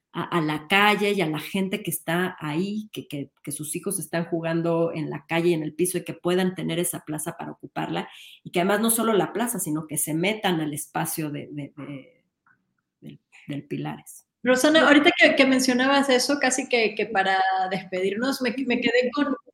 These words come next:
Speaker 2: con ganas, o bueno, te pregunto más bien, eh, para, para cerrar, un poco has tenido como much-, la oportunidad de trabajar con distintas, eh, gobiernos,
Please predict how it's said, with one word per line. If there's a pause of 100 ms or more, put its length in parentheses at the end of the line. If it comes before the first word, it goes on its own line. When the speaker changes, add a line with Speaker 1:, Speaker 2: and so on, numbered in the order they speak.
(200)
Speaker 2:
con
ganas,
o
bueno,
te
pregunto
más
bien,
eh,
para, (220)
para
cerrar, (400)
un
poco
has
tenido
como
much-,
la
oportunidad
de
trabajar
con
distintas,
eh,
gobiernos,